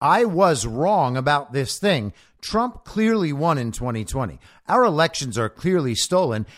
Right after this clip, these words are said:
and we should not have another one until they're fixed, until the entire system is made transparent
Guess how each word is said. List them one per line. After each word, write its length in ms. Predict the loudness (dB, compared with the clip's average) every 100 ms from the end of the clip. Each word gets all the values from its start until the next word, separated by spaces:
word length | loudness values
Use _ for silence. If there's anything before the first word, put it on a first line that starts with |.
| -4
and 140 | 0
we 80 | 0
should 320 | 0 0 2
not 220 | 2 0
have 280 | 0 -2 0
another 400 | 0 0 0 0
one 460 | -2 -2 -2 -4 -6 -10 -4
until 460 | -4 0 2 2
they're 260 | 2 0 0
fixed, 680 | -2 -2 -2 -2 -6 -10 -12 _ -4
until 320 | -2 2 2
the 160 | 2
entire 540 | 0 -2 -4 -2 0 0
system 480 | 0 -2 -2 -2 -2
is 160 | -2
made 320 | -2 -2 -4
transparent 880 | -4 -4 -4 -6 -6 -2 0 -2 -4